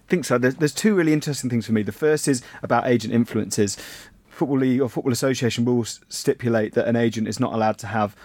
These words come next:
undue influence over transfer business. Now, at Wolves, we've got a situation where Jorge Mendes, I think it's fair to say, um, <laughs> some influence over guiding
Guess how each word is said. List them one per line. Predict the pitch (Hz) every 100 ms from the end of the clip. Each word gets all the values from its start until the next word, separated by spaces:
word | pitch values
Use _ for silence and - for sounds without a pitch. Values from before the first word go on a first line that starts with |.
| - 123
undue | 113 107 117
influence | 123 120 117 110 -
over | 113 107
transfer | 104 113 104 110
business. | 98 101 - 117
Now, | 127 120 113 - - - -
at | 143 139
Wolves, | 151 147 123 113 - - -
we've | 131 113
got | 131
a | 117
situation | 127 - 123 110 117
where | 110
Jorge | 104 127 113 113
Mendes, | 113 110 104 -
I |
think | - 151 143
it's | -
fair | - 123
to | 113
say, | 117 120 113 110 - - - _ -
um, | 117 110 113 - _ _ _ _ 156
<laughs> | - 196 165 117 - 135 -
some | - 175 160 160 160 -
influence | 156 143 156 143 - 131
over | 131 131 123 123
guiding | - 131 131 127 123 120 117